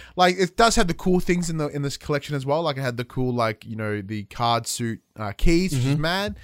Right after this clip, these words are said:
Speaker 1: But it's the statue of Chris Redfield that I want. And then with three, I'm like, "Ooh, yeah, that Jill Valentine statue's all right." But I didn't know whether I'm gonna like, 'cause I thought maybe Resident Evil two just fluked me. Nope. Resident Evil three remake was dope as well.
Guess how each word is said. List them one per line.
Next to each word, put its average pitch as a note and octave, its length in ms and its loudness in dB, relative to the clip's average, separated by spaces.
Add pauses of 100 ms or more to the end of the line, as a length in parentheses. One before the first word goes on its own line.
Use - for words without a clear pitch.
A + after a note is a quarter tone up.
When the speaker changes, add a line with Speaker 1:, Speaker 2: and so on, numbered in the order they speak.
(380)
Speaker 1:
But D3 60 4
it's D#3+ 140 0
the F3+ 60 0
statue A#3 440 2
of B2+ 80 -2
Chris E3+ 220 -2
Redfield D3+ 380 0
that A2+ 100 0
I A2 60 2
want. C#3+ 300 2
And C#3+ 140 -2
then D#3 140 0
with C#3+ 120 -4
three, G3+ 260 4
I'm D3+ 100 4
like, B2+ 160 0
"Ooh, D3+ 340 -4
yeah, D#3+ 160 -2
that D#3 140 0
Jill D3+ 160 0
Valentine C#3+ 420 0
statue's G#2+ 340 -8
all G#2+ 60 -6
right." B2 240 2 (220)
But D3 80 4
I D3+ 100 6
didn't C#3+ 140 0
know C3+ 60 -2
whether B2+ 140 -2
I'm B2 120 0
gonna A#2+ 180 -4
like, A2+ 220 -2
'cause D3+ 100 -6
I D3+ 200 6
thought C3+ 260 -2
maybe B2 240 -6
Resident A#2+ 360 -4
Evil G#2+ 100 -6
two A2+ 200 -6
just G#2 160 -10
fluked G#2 300 -10
me. G2+ 160 -10 (480)
Nope. C#3 640 0 (180)
Resident F#3+ 360 4
Evil F#3+ 100 0
three G3 220 6
remake F#3 360 6
was D#3+ 120 2
dope E3+ 300 6
as D3+ 140 6
well. D3 320 4